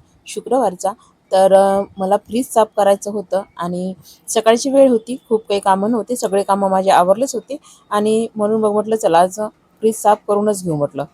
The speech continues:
तर म्हणून मग फ्रीज साफ करायसाठी काढलं, कारण दिवाळीत कसं घाई असते आपल्याला प्रत्येक कामाची. मग कसं कोणत्याही वस्तू घेताना घाई गडबडीमध्ये घेण्यात येते आणि मग ते सगळे हात आपले भांड्याला लागतात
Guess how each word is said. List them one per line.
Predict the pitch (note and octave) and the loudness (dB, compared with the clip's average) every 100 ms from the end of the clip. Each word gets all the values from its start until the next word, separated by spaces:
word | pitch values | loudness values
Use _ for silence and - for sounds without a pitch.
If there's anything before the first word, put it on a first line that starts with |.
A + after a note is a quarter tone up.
| _ _ _ | _ _ _
तर | F#3+ G3 | -4 -2
म्हणून | G#3 A3 A3 | 0 -2 -2
मग | A3 | -4
फ्रीज | - A3+ | -2 -4
साफ | - G#3+ G#3 | 0 -2 2
करायसाठी | G3+ G3+ G3+ G3 | 2 2 -2 -4
काढलं, | G#3 F3 F#3+ _ _ - | -4 -4 -8 _ _ 2
कारण | G#3 A3+ | 4 4
दिवाळीत | G#3+ G#3+ A#3+ - | 6 6 6 2
कसं | A3+ B3+ | 0 0
घाई | A3 G#3+ | 2 4
असते | A3+ A3 A3+ | 4 2 -2
आपल्याला | G#3 G3 G#3+ | 0 2 2
प्रत्येक | A3 G#3+ - A3 | 2 -2 -4 -4
कामाची. | - D3 C3+ - - F3+ | -2 -2 -4 -12 -20 -6
मग | G3+ | -6
कसं | G3 G#3 A3 A3 - _ _ _ _ _ - | -4 -4 -4 -6 -10 _ _ _ _ _ 2
कोणत्याही | A3+ A3 C4+ D4 D4 - | 2 4 4 4 2 2
वस्तू | A#3+ B3 C4+ | 2 2 0
घेताना | C4 B3+ C4 A#3+ A3+ - | 0 2 2 4 0 0
घाई | B3 A#3+ | 4 4
गडबडीमध्ये | A3+ A#3 A#3 A#3+ A#3 B3 | 6 6 6 6 4 0
घेण्यात | A#3 A3 A3+ | 0 0 -2
येते | A#3+ | -2
आणि | A#3+ F#3+ G#3 | -2 -2 -2
मग | G#3+ G#3 | -4 -4
ते | A3+ | -6
सगळे | A#3 G#3+ A3+ | -4 0 2
हात | A3 G#3 | 2 0
आपले | G#3 G#3+ | -4 -4
भांड्याला | G#3 G#3 G3 G3 | -6 0 2 2
लागतात | F#3+ - F3+ | 0 -2 -2